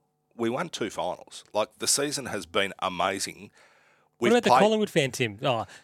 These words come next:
Speaker 2: <laughs> choked a five-goal lead in the final." Who go, "Twenty eighteen grand final, Chief?
Speaker 1: <laughs>
Speaker 2: What the fuck are you talking about, you
Speaker 1: Yeah, yeah.
Speaker 2: nuffy?"
Speaker 1: Yeah, no, and,
Speaker 2: Um,
Speaker 1: and, and look, it, all of the supporters that were taking delight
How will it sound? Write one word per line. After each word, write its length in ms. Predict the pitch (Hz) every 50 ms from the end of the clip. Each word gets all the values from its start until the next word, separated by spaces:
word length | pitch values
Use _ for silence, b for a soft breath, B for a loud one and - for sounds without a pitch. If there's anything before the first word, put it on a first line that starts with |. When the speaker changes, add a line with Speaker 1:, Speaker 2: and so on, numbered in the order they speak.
| B - -
Speaker 2:
<laughs> 300 | 165 151 - - - - -
choked 320 | - - 175 143 - -
a 60 | 127 -
five-goal 640 | - - 156 143 139 135 123 135 139 135 131 135
lead 240 | 131 139 139 135 131
in 40 | 135
the 100 | 131 123
final." 560 | 113 - - 160 175 190 196 156 110 101 101 113
Who 80 | 151 147
go, 120 | 147 143 - - _ _ _ _ _ _ _ _ _ _ _ _ _ _ _ _ _ _ _ _ _ _ _ _ _ _
"Twenty 240 | - 160 165 165 165
eighteen 420 | 160 160 160 170 175 165 160 156
grand 280 | 147 151 160 156 156 -
final, 320 | - 165 175 185 190 180
Chief? 400 | - - 208 277 311 - - - -
Speaker 1:
<laughs> 540 | 135 - - - - 147 - - 269 -
Speaker 2:
What 140 | - 185 202
the 80 | - 180
fuck 300 | - - - - 156 -
are 20 | 196
you 140 | 190 190
talking 280 | - - 180 202 196 208
about, 280 | 180 156 135 113 104 117
you 140 | 117 110
Speaker 1:
Yeah, 80 | 110 62
yeah. 100 | 80 -
Speaker 2:
nuffy?" 380 | - 110 107 - 107 92 82 - -
Speaker 1:
Yeah, 120 | - - - - - _ -
no, 60 | 71
and, 200 | - - 92 123
Speaker 2:
Um, 160 | 156 156 151
Speaker 1:
and, 220 | 147 143 143 139 143
and 200 | 160 160 151 147
look, 160 | 143 131 - _ _ _ _ _ - - -
it, 140 | 151 - - - B B B B B B B B _
all 240 | - 156 165 165 170
of 80 | 165 139
the 80 | 147
supporters 640 | - - - - - - 127 127 120 113 113 101 95
that 180 | 117 110 - 104
were 100 | 110 101
taking 480 | - - - 110 110 104 - 110 104 92
delight 420 | - 98 92 95 95 95 101